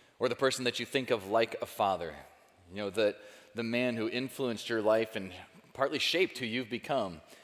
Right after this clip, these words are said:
And so as we're here today, that's part of what we want to do, is just to celebrate dads. So for dads and grandpas in the room, can I just say thank you?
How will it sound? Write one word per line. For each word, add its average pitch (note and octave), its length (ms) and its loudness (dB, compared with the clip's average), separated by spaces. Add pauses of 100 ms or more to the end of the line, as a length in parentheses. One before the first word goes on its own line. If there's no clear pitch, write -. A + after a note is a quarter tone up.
(500)
And B2+ 100 -2
so C#3+ 120 4
as C3+ 180 6
we're D3+ 120 4
here G3+ 300 4
today, D#3+ 380 10
that's C3+ 200 8
part F#3 260 8
of C3 100 4
what D3 160 8
we C#3+ 140 2
want C#3 240 2
to A#2 60 -8
do, A#2+ 300 4
is A2+ 200 2
just - 460 2
to B2+ 80 -6
celebrate A#2 840 4
dads. F#2 480 2 (640)
So B2 160 -2
for B2+ 140 -2
dads E3 500 10
and B2+ 160 -2
grandpas C#3 440 2
in A#2+ 100 0
the A#2 80 0
room, A#2 300 2
can A#2 120 0
I C#3+ 60 6
just E3+ 180 0
say A#2 140 6
thank C3 420 2
you? F2+ 160 -6